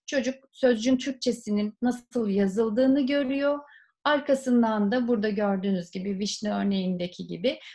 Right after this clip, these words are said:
fonetik olarak nasıl yazılıyor bunu görüyor. Ve arkasından da örnek tümceyi okuyabiliyor.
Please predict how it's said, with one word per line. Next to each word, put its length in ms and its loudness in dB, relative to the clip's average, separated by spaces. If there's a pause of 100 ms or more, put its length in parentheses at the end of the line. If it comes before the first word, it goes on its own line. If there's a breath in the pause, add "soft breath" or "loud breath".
(180 loud breath)
fonetik 440 2
olarak 460 4
nasıl 380 -2
yazılıyor 680 -2 (380)
bunu 220 0
görüyor. 480 0 (420 soft breath)
Ve 360 0
arkasından 1120 0 (560)
da 460 2 (300)
örnek 320 2
tümceyi 440 6
okuyabiliyor. 720 -4